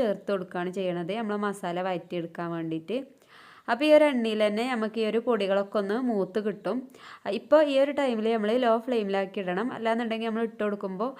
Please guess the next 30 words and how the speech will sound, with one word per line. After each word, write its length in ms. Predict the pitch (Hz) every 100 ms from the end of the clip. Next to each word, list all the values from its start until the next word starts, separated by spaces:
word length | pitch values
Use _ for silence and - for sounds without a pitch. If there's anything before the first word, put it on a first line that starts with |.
| - - -
നമ്മളെ 200 | 208 226
പൊടികളൊക്കെ 500 | 240 214 202 208 214 233
കരിഞ്ഞു 360 | 233 208 202 254
പോകാനുള്ള 480 | 247 190 185 180 185 185
ചാൻസ് 320 | 202 175 170 185
ഉണ്ട്. 140 | 175 208
ആ 20 | 208
ഒരു 100 | 220 240
ചാൻസ് 300 | 233 208 220 240
കുറക്കാൻ 360 | 214 - 190 202
വേണ്ടിയിട്ട് 340 | 190 175 175 196
നമ്മൾ 160 | 180 208 294 - - - - _ 190
അത് 160 | 196 311 - - 214
നല്ല 300 | 202 208 247
പോലെ 240 | 240 202 214 294 285
ഫ്ലെയിം 280 | 214 185 202 233
കുറച്ച് 340 | 208 196 - 262
വെച്ചിട്ട് 280 | 240 190 190
വേണം 220 | 190 180 247 -
ഇത് 100 | 196 220
ഇട്ട് 180 | - 196
കൊടുക്കാൻ 320 | 180 180 175
വേണ്ടിയിട്ട് 360 | 175 170 170 170 170
ട്ടോ. 100 | 185 170 - - - -
അപ്പോഴാണ് 280 | 214 214 220
നമുക്ക് 200 | 214 214
കറക്റ്റായിട്ട് 500 | 226 208 202 226 220 214
ആ 20 | 208
ടേസ്റ്റ് 320 | 208 196 - 214
കിട്ടുള്ളൂ, 320 | 208 190